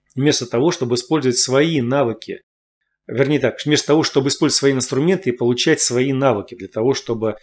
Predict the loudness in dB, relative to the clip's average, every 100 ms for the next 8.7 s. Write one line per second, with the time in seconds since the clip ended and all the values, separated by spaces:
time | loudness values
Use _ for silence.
0 | _ -6 -2 0 0 -2 -4 -8 -8 -4
1 | -2 -2 -4 -8 -10 -16 _ _ _ _
2 | _ _ _ 0 4 4 2 0 0 -2
3 | -2 -2 -2 -2 -8 _ _ _ -2 -2
4 | 0 0 2 2 2 2 4 4 6 4
5 | 4 4 4 2 -4 -2 0 0 0 0
6 | 2 2 4 4 2 0 -4 2 2 2
7 | 2 0 -2 2 6 6 6 4 0 2
8 | -2 2 2 4 2 0 -6